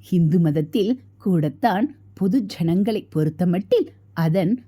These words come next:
பல்வேறு சித்தாந்தங்களை பற்றி கவலை இல்லை.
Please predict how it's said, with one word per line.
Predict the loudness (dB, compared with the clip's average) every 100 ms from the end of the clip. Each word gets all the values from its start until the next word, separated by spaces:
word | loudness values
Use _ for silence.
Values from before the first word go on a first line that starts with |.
| -18
பல்வேறு | -12 -6 -4 -2 -2 -2 -4
சித்தாந்தங்களை | -6 -8 -4 -4 -2 0 0 0 -2
பற்றி | -4 -6 -2 -2 -2 -12 -12
கவலை | -4 -2 0 0 4
இல்லை. | 4 4